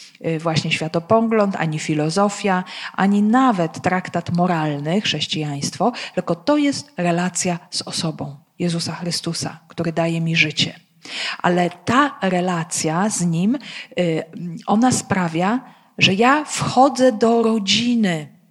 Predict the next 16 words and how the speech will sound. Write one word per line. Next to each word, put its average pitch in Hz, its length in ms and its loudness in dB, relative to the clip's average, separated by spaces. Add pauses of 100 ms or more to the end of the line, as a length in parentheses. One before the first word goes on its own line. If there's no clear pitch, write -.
(720)
że 196 280 0 (340)
to 226 100 2
nie 233 160 4
jest 254 180 -2
tak, 233 220 2
że 208 100 0
my 214 180 2
przeżywamy 220 680 0
sobie 214 320 -2
indywidualnie 240 1160 0
nasze 202 260 -2
chrześcijaństwo. 190 580 -4
Oczywiście 226 380 -4
Jezusa 185 320 -4
przyjmuje 196 380 0
się - 140 0